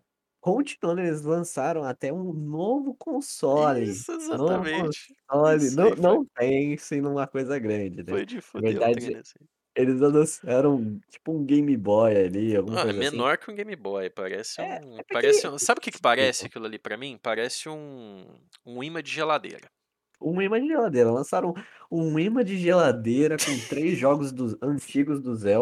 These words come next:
Speaker 2: É,
Speaker 1: Zelda,
Speaker 2: o primeiro, o um, o dois
Speaker 1: daqueles
Speaker 2: e o três, se não me engano.
Speaker 1: Exatamente, bem antigão, assim, que tem os três joguinho ali, é um coisinho ali pra você colecionar,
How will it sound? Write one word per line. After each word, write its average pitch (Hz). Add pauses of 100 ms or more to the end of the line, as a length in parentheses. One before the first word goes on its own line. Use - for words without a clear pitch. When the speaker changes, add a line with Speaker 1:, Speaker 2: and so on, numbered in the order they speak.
(120)
Speaker 2:
É, 180
Speaker 1:
Zelda, 175
Speaker 2:
o -
primeiro, 135
o -
um, 170
o 190
dois 170
Speaker 1:
daqueles -
Speaker 2:
e 98
o 170
três, 107
se -
não 101
me 98
engano. - (400)
Speaker 1:
Exatamente, 135
bem 196
antigão, 180
assim, 175
que -
tem 302
os 285
três 254
joguinho 226
ali, 233
é 240
um 240
coisinho 185
ali 180
pra 208
você 202
colecionar, 180